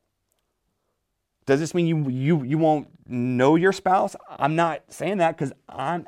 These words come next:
'cause I'm not sure. Am I saying that marriage is not important then? I'm absolutely not. Jesus makes it clear in other parts of Scripture that marriage is vitally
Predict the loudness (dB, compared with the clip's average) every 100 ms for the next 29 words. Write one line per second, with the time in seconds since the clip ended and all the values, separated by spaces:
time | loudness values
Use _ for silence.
0 | -14 -2 0 0 -2 -2 -2 0 2 0
1 | 0 0 2 2 0 -2 -2 -4 -2 -2
2 | -2 -4 -2 -4 -6 -4 -4 -4 -10 -8
3 | 2 2 2 -2 -2 0 0 0 -6 _
4 | -2 -2 -2 -2 -2 -2 -2 -2 -4 -6
5 | -8 -10 -6 -6 -6 -6 -8 -4 -2 -4
6 | -6 _ _ -4 -4 -2 -4 -6 -4 -4
7 | -4 -4 0 2 2 0 -4